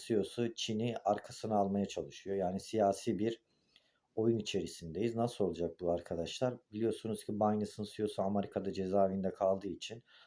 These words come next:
Amerika'nın, yani cezaevinden çıktıktan sonra Binance'ın C E O'su iki bin yirmi beşin yılbaşında,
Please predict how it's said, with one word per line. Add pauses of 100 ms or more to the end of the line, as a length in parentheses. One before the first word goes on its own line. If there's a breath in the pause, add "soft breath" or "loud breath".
(220 loud breath)
Amerika'nın,
yani
cezaevinden
çıktıktan
sonra
Binance'ın
C
E
O'su
iki
bin
yirmi
beşin
yılbaşında,